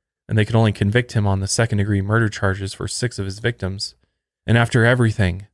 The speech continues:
severe criticism came down on the Vancouver Police Department and the Mounted Police.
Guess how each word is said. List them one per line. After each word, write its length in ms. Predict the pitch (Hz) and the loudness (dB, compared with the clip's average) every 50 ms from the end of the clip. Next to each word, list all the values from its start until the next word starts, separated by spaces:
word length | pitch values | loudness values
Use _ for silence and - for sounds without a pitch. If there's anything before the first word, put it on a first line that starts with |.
| _ _ _ _ _ _ _ _ _ _ - | _ _ _ _ _ _ _ _ _ _ -4
severe 320 | - - 117 120 120 117 | -2 2 4 4 4 4
criticism 600 | - - - 123 120 113 - 113 107 110 101 104 | 4 2 2 2 2 2 0 0 0 0 0 0
came 240 | - - 107 101 101 | 0 0 0 0 2
down 260 | 104 107 110 107 98 | 2 2 2 4 4
on 120 | 95 95 | 2 2
the 60 | 98 95 | 2 2
Vancouver 480 | 101 95 95 98 - - 107 104 107 | 2 0 0 0 0 0 0 0 0
Police 280 | 98 - - 113 117 - | -2 -2 0 0 0 -2
Department 500 | - - - 98 92 - 98 95 - - _ _ _ _ _ _ _ _ _ _ _ _ _ | -4 -6 -6 -6 -4 -4 -6 -8 -8 -10 _ _ _ _ _ _ _ _ _ _ _ _ _
and 120 | - 107 98 | -2 -2 0
the 40 | 85 | 0
Mounted 360 | 90 95 98 95 - 87 - | 2 2 0 0 0 -2 -2
Police. 560 | - 104 98 104 101 95 - - - - - | 0 0 2 2 0 0 -2 -4 -6 -6 -8